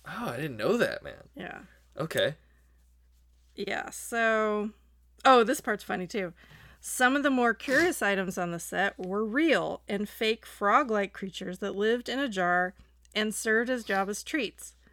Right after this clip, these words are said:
Speaker 2: Quote, "They spent a lot of money sending someone to Africa to gather a specific kind of frog for Jabba to eat." <laughs>
Speaker 1: I mean, the best for Jabba. Only the best cuisine.
Speaker 2: But why that kind of frog? Like,
Speaker 1: <laughs> Only
Speaker 2: what,
Speaker 1: the best cuisine.
Speaker 2: what was so important about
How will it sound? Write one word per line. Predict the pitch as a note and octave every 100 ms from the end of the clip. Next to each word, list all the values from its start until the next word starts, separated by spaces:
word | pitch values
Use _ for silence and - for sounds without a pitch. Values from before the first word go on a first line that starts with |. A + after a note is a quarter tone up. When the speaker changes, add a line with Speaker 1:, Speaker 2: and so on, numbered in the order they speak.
| _ _ _ _ _ _ _ _ _
Speaker 2:
Quote, | - C4+ A3 - -
"They | - A#3+
spent | - G4+ A4
a | F#4+
lot | F#4+ F#4+
of | C#4+
money | B3 D4+ E4 A3 F#3+
sending | - A3+ A3+
someone | A#3 C#4+ D#4+ C4+
to | A#3
Africa | G#3+ C4+ C4 - G3
to | -
gather | G3 A#3 C4+ A3
a | -
specific | - A#3+ - D4 D#4 -
kind | - C#4 C4
of | B3
frog | - B3 B3 G#3+ G3+
for | - F#3+
Jabba | G3+ G3+ A#3+ B3+
to | - -
eat." | A3 G#3 G3 -
<laughs> | - E4 - - - - - - C5 - - - F5 - _ - _
Speaker 1:
I | B2+
mean, | B2+ -
the | B2
best | B2+ D3+ -
for | F5 F#5
Jabba. | D3 A2+ F2 - _ - _ _
Only | - D#3+ F#3+
the | F3
best | D3 D#3 A#2+ -
cuisine. | D#3 A#2+ B2
Speaker 2:
But | D4 C#4+
why | B3+ C#4+ E4+
that | D#4+ D4+ -
kind | - D4+ B3+
of |
frog? | - G#3+ D4+ C4 G#3+ G3
Like, | G#3 G3
Speaker 1:
<laughs> |
Only | D3+ A#3 C4+
Speaker 2:
what, | B3+ C4+
Speaker 1:
the |
best | A#3+ A3+ -
cuisine. | - F3+ A3 G#3 C3+ F#2+
Speaker 2:
what | D3+ A#3+ C#4
was | C#4+ C#4
so | - C#4+
important | B3+ A3 B3 A#3
about | G3 F3